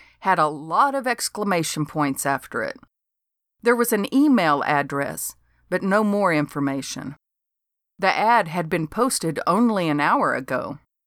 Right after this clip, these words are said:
What makes you think that's Junior's bike? Probably tons of bikes like that in southern Indiana. I sucked down more coffee. "Looky," said Vini.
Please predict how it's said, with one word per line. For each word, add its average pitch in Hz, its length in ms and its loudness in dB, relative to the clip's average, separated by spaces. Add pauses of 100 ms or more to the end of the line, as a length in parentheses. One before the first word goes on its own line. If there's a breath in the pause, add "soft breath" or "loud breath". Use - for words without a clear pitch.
(360)
What 233 360 0
makes 247 280 2
you 226 100 2
think 214 300 0
that's 170 300 0
Junior's 151 640 0
bike? - 440 -4 (380)
Probably 214 640 2 (120)
tons 240 400 4
of 175 240 -2
bikes 156 400 0
like 156 300 -2
that 156 240 2
in 151 100 0
southern 156 440 0
Indiana. 147 840 0 (640)
I 170 140 2
sucked - 560 -2
down 160 260 4
more 147 240 0
coffee. - 580 -6 (840)
"Looky," 262 580 0 (460)
said 160 340 0
Vini. 147 480 -2